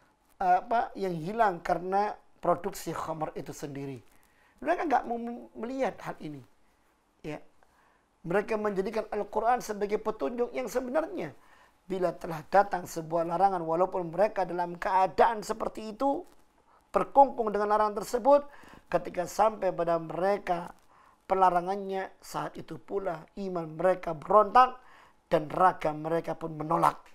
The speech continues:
Ya. Menolak apa? Menolak perkara yang diharamkan oleh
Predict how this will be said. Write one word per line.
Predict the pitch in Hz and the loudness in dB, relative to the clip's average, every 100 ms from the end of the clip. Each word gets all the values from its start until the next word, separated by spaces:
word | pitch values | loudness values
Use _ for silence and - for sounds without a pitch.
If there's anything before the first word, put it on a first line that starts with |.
| _ _ _ _ _ _ _ _ _ _ _ 151 | _ _ _ _ _ _ _ _ _ _ _ -8
Ya. | 160 - - - _ _ _ _ _ - | -6 -8 -18 -20 _ _ _ _ _ -4
Menolak | 190 214 233 | -2 6 8
apa? | - 277 262 262 - - _ 185 | 10 12 12 8 -6 -20 _ -4
Menolak | 175 180 180 208 208 - | -4 -2 -2 0 0 -4
perkara | 156 151 185 175 175 | -12 -4 -2 0 -2
yang | 175 151 | -2 -6
diharamkan | 143 143 165 185 185 160 175 | -8 -4 -2 -2 -4 -12 -10
oleh | 147 | -10